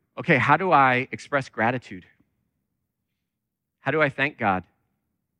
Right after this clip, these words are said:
One of my favorite things when we lead, um, when we lead community groups, one of the things that we do at, at our dinner table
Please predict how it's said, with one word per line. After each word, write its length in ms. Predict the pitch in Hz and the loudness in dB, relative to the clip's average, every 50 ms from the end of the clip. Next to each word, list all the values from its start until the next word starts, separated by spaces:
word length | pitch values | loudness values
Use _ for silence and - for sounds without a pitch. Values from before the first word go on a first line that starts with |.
| _ _ _ _ _ _ _ _ _ _ - - _ - | _ _ _ _ _ _ _ _ _ _ -20 -20 _ 0
One 140 | 147 165 | 2 4
of 60 | 190 202 | 4 4
my 100 | 190 175 | 2 2
favorite 360 | - 175 175 190 208 202 143 | 4 4 4 4 4 0 0
things 380 | - 170 165 165 156 147 - - - | 0 0 2 2 2 0 -4 -8 -8
when 200 | 156 143 151 151 | -4 -2 0 2
we 120 | 160 160 | 2 2
lead, 320 | 160 165 160 151 143 - - | 2 2 2 2 0 0 0
um, 340 | 135 131 127 123 120 120 - _ _ _ _ _ _ | 0 0 0 0 -4 -8 -14 _ _ _ _ _ _
when 360 | 127 131 139 139 143 143 160 - | -10 -8 -8 -8 -8 -8 -10 -10
we 120 | 143 139 147 | -8 -6 -4
lead 200 | 147 151 143 131 | -2 -2 -4 -6
community 360 | - 139 139 147 151 139 127 | -6 -8 -6 -6 -6 -6 -6
groups, 240 | 110 113 110 - - | -8 -8 -10 -8 -8
one 80 | 135 | -8
of 60 | 127 113 | -8 -8
the 40 | |
things 120 | 143 131 110 | -8 -10 -10
that 60 | 123 | -10
we 100 | 117 123 | -10 -8
do 220 | 117 127 127 123 | -6 -4 -2 0
at, 160 | 120 120 120 117 | 0 0 0 0
at 100 | 117 113 | 0 0
our 100 | 117 110 | 0 0
dinner 220 | 107 139 143 131 | -2 -2 -2 -2
table 320 | - 123 110 104 110 110 | -2 -2 -2 -2 -4 -8